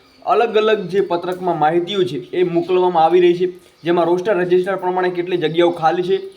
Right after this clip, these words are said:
એ પ્રમાણે મિત્રો અમદાવાદ જિલ્લામાંથી આ પરિપત્ર છે બહાર પાડવામાં આવેલો છે. બાકી મિત્રો ઓફિશિયલ શું અપડેટ, હવે અગાઉની જે અલ્ટિમેટમ જાહેર કરવામાં આવ્યું છે તેમાં શું મળે છે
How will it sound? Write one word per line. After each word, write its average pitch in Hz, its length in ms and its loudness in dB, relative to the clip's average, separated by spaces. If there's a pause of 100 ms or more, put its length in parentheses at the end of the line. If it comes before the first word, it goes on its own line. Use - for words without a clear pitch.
(240)
એ 196 80 0
પ્રમાણે 190 420 0
મિત્રો 190 280 -2
અમદાવાદ 196 500 0
જિલ્લામાંથી 175 560 0
આ 165 60 2
પરિપત્ર 160 540 0
છે 160 140 -6
બહાર 147 300 2
પાડવામાં 135 420 0
આવેલો 123 220 -2
છે. - 120 -20 (400)
બાકી 185 200 0
મિત્રો 226 260 0
ઓફિશિયલ 220 640 2
શું 233 320 0
અપડેટ, 185 360 -2
હવે 208 580 0 (320)
અગાઉની 214 640 0
જે 180 140 -4
અલ્ટિમેટમ 190 600 0
જાહેર 165 260 0
કરવામાં 175 360 2
આવ્યું 180 180 4
છે 139 100 -6 (340)
તેમાં 196 200 0
શું 202 220 -4
મળે 196 220 2
છે 196 340 -6